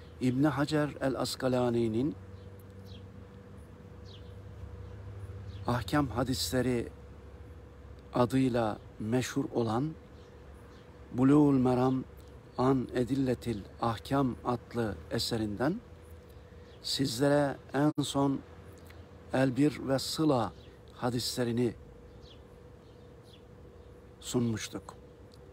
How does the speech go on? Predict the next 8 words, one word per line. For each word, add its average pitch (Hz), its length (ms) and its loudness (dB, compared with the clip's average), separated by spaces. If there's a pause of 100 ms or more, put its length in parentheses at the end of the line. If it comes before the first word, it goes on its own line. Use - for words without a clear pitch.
(200)
İnşallah 143 720 6 (280)
bugün 139 480 4 (960)
zühd 143 400 2
ve 156 140 4
takva 147 460 2
ile 131 280 2
ilgili 127 540 4 (400)
hadisleri 135 720 2